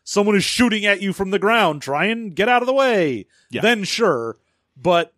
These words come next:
Speaker 1: don't overdo rolls because you have the panic dice on there for stress.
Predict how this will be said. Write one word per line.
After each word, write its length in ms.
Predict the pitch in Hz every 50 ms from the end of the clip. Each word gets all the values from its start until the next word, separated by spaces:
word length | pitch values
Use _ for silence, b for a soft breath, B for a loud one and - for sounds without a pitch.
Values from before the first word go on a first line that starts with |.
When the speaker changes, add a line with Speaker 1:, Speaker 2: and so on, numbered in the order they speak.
| _ _ 143
Speaker 1:
don't 300 | 131 - 220 240 233 202 - _ _ _ _ _ _ _
overdo 500 | 214 190 190 175 196 185 139 170 196 190
rolls 340 | 160 165 165 160 160 160 147
because 480 | 139 170 - 180 175 165 156 147 - - _ _ _ _ _ _ _ _ _ _ _ _
you 260 | - 131 151 180 170
have 340 | 160 175 196 220 226 196 165
the 100 | 170 196
panic 400 | - - 180 185 180 180 180 170 - 156 - _ _ - 135
dice 340 | 156 151 156 160 151 -
on 280 | - 151 156 156 151 151
there 240 | 147 147 147 147 143
for 460 | 135 - 151 147 139 139 139 135 135 131
stress. 640 | - - - - 233 233 226 220 214 - - -